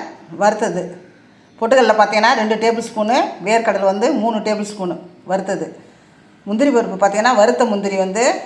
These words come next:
ரெண்டு டேபிள் ஸ்பூன் எடுத்து வச்சுருக்கேன். இது ஆப்ஷனல் தான், தேவைன்னா நீங்கள் போட்டுக்கலாம், தேவையில்லைன்னா விட்டுடலாம். குழந்தைங்க சாப்பிட்ற விட்டு இதெல்லாம் நம்ம ஏன் சேர்க்குறோம்னாக்கா, சத்து கொஞ்சம் கூடுதலாக வரும் பிள்ளைங்களுக்கு, அதனால தான் நம்ம சேர்க்குறோம். மஞ்சத்தூள், பெருங்காயத்தூள், தனி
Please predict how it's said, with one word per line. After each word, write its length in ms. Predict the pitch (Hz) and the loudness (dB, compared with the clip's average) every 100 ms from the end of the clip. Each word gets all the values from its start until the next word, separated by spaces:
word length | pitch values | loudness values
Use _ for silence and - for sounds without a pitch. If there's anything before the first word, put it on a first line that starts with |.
| 220 | -4
ரெண்டு 180 | 214 208 | -4 -2
டேபிள் 220 | 226 226 | -2 -2
ஸ்பூன் 180 | - 190 | -6 -8
எடுத்து 180 | 185 202 | -6 -6
வச்சுருக்கேன். 320 | 185 185 240 | -8 -6 0
இது 80 | 285 190 | 4 4
ஆப்ஷனல் 480 | - - 208 175 170 | 4 -2 -4 0 0
தான், 140 | 185 - - - _ _ _ 220 | 0 -4 -14 -20 _ _ _ 4
தேவைன்னா 340 | 214 214 214 220 | 6 6 4 2
நீங்கள் 160 | 196 185 | 0 -2
போட்டுக்கலாம், 400 | 214 214 320 247 | -2 0 2 4
தேவையில்லைன்னா 420 | 202 180 175 196 | 4 4 2 0
விட்டுடலாம். 340 | 170 175 165 - - - _ - | -2 -4 -4 -8 -20 -20 _ 2
குழந்தைங்க 380 | 226 285 262 254 | 4 4 2 2
சாப்பிட்ற 260 | 220 220 | 2 2
விட்டு 180 | 220 233 | 0 0
இதெல்லாம் 220 | 202 226 | 2 2
நம்ம 120 | 214 202 | 2 2
ஏன் 140 | 220 233 | 2 2
சேர்க்குறோம்னாக்கா, 480 | 202 196 190 185 247 320 | 2 4 2 2 0 2
சத்து 280 | 214 - 226 | 0 2 0
கொஞ்சம் 240 | 190 208 - | -2 -6 -6
கூடுதலாக 340 | 214 208 202 185 | -2 4 4 4
வரும் 160 | 165 | 0
பிள்ளைங்களுக்கு, 380 | 175 175 165 160 - | -4 -2 -4 -6 -6
அதனால 220 | 185 185 | -2 0
தான் 100 | 202 | 0
நம்ம 140 | 170 165 | -4 -4
சேர்க்குறோம். 340 | 185 170 180 - - - _ _ _ - _ - _ _ _ _ _ _ _ _ _ _ _ 185 | -4 -2 -2 -6 -14 -20 _ _ _ -20 _ -20 _ _ _ _ _ _ _ _ _ _ _ -2
மஞ்சத்தூள், 500 | 202 240 226 214 233 330 - - - - _ _ | 0 2 2 2 2 0 -4 -14 -20 -20 _ _
பெருங்காயத்தூள், 640 | 214 233 226 220 202 208 269 339 - - - _ _ _ _ _ - | 0 4 4 4 -2 0 -2 -4 -10 -20 -20 _ _ _ _ _ 2
தனி 140 | 226 | 4